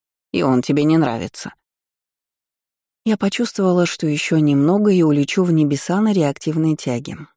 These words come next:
Что за неуёмное желание выдать меня замуж?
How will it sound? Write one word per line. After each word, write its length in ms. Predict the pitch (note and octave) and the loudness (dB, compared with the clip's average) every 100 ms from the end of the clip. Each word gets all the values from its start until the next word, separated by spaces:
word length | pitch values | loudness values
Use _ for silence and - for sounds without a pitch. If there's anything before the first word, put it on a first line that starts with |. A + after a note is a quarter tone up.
| _ _ - | _ _ -12
Что 380 | - - F#3+ | -12 -4 -2
за 100 | G#3 | 2
неуёмное 580 | A3+ A3+ A3+ A#3 A3 G#3+ | 2 2 2 4 4 4
желание 440 | G3 G3 A3 G#3 E3+ | 2 2 4 4 4
выдать 320 | F#3 F3+ - | 2 0 0
меня 240 | E3+ F3 | 2 2
замуж? 420 | F3 B2 G2 - | 0 -6 -8 -16